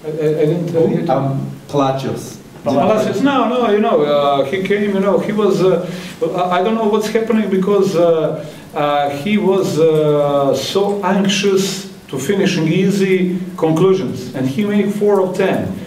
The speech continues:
Speaker 1: And, you know, that was maybe even the reason why Neptūnas escaped so easy with eight points, be-, be-, because when you miss, uh, five or six, uh, easy shots, somewhere you need to, to pay that, and we pay, uh, with an eight po-,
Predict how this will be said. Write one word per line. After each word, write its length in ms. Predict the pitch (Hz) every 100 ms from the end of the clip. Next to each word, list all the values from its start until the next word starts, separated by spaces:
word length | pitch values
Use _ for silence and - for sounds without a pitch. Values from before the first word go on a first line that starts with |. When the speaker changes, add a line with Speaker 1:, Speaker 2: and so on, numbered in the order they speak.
| - - 139
Speaker 1:
And, 140 | 139
you 80 | 156
know, 200 | 170 156
that 200 | 190 185
was 220 | 196 165
maybe 280 | 190 185 185
even 180 | 185 170
the 80 |
reason 400 | 170 185 - 151
why 480 | 156 165 165 156 160 - -
Neptūnas 560 | 143 147 156 180 160 -
escaped 440 | - - 170 160
so 200 | - 160
easy 280 | 156 165 165
with 140 | 143 151
eight 240 | 156 156
points, 220 | 156 147
be-, 200 | 135 139
be-, 160 | 139 139
because 380 | 135 165 160 147
when 140 | 151
you 120 | 170
miss, 280 | 165 165 -
uh, 180 | 139 135 -
five 240 | 170 156
or 60 | 135
six, 460 | 135 170 165 - 131
uh, 160 | 127 135
easy 280 | 165 156
shots, 580 | 156 185 185 - - - - - - - -
somewhere 480 | - 139 151 165 175
you 140 | 147 147
need 240 | 151 151
to, 360 | 147 147 143 143
to 100 | 127
pay 160 | 165 151
that, 200 | 120 -
and 120 | 113 131
we 120 | 135
pay, 300 | 143 143 135
uh, 260 | 139 127
with 160 | 123 127
an 160 | 127 135
eight 340 | 139 139 -
po-, 200 | 147